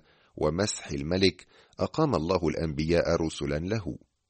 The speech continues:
وسنرى أن هذا الأمر بالنسبة للشعب القديم أحدث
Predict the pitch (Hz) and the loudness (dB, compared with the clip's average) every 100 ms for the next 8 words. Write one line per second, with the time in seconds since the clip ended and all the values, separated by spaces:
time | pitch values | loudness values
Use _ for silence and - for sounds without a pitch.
0 | - 69 71 - 76 80 71 - 82 65 | -6 -2 -2 -2 -2 0 0 -2 -4 -4
1 | 78 76 71 - 90 78 67 62 69 82 | -2 -2 -2 -2 -2 0 -2 -2 -4 -6
2 | - 69 - 65 60 - - 71 67 - | -4 -6 -6 -8 -4 -2 -2 -4 -6 -6
3 | 80 101 107 98 87 - - - 120 - | -2 0 0 0 -4 -10 -20 -8 -6 -4
4 | 90 92 | -4 -2